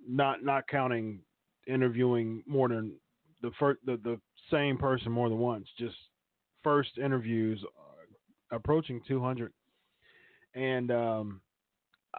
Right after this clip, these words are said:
I enjoyed most of 'em. <laughs> I enjoyed quite a bit of 'em, but there are some that, uh, I just feel like I was just like,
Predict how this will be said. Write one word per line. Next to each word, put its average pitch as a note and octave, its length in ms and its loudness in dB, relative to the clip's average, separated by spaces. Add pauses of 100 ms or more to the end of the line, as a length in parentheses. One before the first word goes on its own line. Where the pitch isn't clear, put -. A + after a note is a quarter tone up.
(200)
I B2 460 2 (540)
enjoyed C3 420 2
most D3+ 320 0
of G3 140 4
'em. G#3 220 -4 (120)
<laughs> G3+ 180 2
I F3+ 100 0
enjoyed C#3 520 -6
quite D3 200 2
a C3+ 40 -4
bit C#3+ 160 -2
of C#3+ 160 -2
'em, C#3+ 160 -6
but C3 240 -8
there A#2+ 120 -4
are B2 160 -6
some A#3 440 2
that, D3 220 2 (140)
uh, C3+ 360 4 (720)
I C3 60 -2
just A#2+ 260 -8
feel C#3 140 2
like B2+ 240 0
I C3 80 2
was A#2+ 180 0
just A2+ 260 -8
like, G#2 300 -6